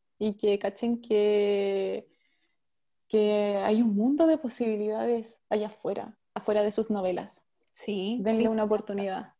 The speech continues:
Speaker 1: sobre todo a la microficción. Si no me quieren leer a mí, lo acepto,
Speaker 2: Ah.
Speaker 1: lean a la Pía Barros por último. <laughs>
Speaker 2: A mí no,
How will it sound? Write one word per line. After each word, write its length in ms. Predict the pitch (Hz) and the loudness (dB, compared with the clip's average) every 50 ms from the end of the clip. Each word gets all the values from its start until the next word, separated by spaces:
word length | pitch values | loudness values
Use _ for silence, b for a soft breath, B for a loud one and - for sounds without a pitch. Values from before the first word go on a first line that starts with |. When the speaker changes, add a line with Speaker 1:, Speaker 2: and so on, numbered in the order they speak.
| _ _ | _ _
Speaker 1:
sobre 300 | _ - 226 214 214 208 | _ -2 2 4 6 6
todo 160 | 202 208 208 | 6 6 6
a 60 | 214 214 | 6 6
la 80 | 220 | 4
microficción. 880 | 220 226 220 226 220 220 - 226 214 - - - 226 - - 202 - _ _ _ _ _ _ _ _ | 4 4 4 4 4 4 2 -2 -6 -8 -10 -14 -12 -10 -10 -12 -14 _ _ _ _ _ _ _ _
Si 180 | - - 226 | 2 4 4
no 80 | 226 226 | 6 6
me 120 | 226 240 | 4 4
quieren 300 | 233 254 247 247 247 240 | 6 4 4 4 4 4
leer 180 | 240 240 240 240 | 6 6 6 6
a 80 | 240 | 4
mí, 380 | 233 240 247 254 269 302 - _ _ _ | 2 0 0 0 -2 -4 -8 _ _ _
lo 120 | 214 208 | -2 0
acepto, 640 | 214 202 - - 226 226 226 - - 233 233 233 - - | 0 0 0 0 -2 -2 -2 -2 -2 -2 -2 -4 -4 0
Speaker 2:
Ah. 100 | 220 214 214 | 4 4 4
Speaker 1:
lean 160 | 220 220 220 | 4 2 0
a 60 | 220 214 | -2 -2
la 120 | 208 208 | -2 -2
Pía 200 | - 214 214 214 | -2 -2 0 0
Barros 300 | 214 214 220 214 214 214 | -2 -2 -2 -2 -4 -4
por 180 | - - 214 208 | -4 -4 -2 0
último. 420 | 214 220 208 - 247 240 247 254 269 | 0 -2 2 2 6 6 6 6 4
<laughs> 760 | - - 302 285 - 320 302 311 - 330 277 302 - - - - _ _ 349 | 2 -4 -6 4 6 8 8 8 8 6 4 2 2 0 -6 -20 _ _ -4
Speaker 2:
A 20 | 233 | 2
mí 140 | 247 254 269 | 4 4 6
no, 100 | 285 | 8